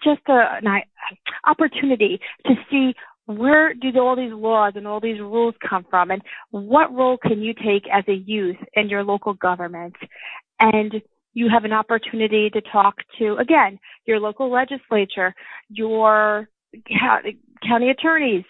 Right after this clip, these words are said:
Nancy Buck, our treasurer, came in. Russell Reeves, our county clerk, came in. We can bring anybody in.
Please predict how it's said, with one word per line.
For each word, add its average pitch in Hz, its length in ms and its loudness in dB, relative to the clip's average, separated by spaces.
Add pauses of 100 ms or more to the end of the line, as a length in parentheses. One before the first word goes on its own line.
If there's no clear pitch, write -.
(140)
Nancy 240 460 -2
Buck, 277 400 4
our 202 220 -4
treasurer, 294 420 0
came 196 320 -6
in. 185 240 -6
Russell 240 480 -2
Reeves, 233 580 -2
our 202 360 0 (520)
county 240 300 4
clerk, 285 300 0
came 208 260 -4
in. 185 220 -6 (360)
We 269 140 6
can 277 180 -2
bring 269 220 0
anybody 220 560 2
in. 190 160 -4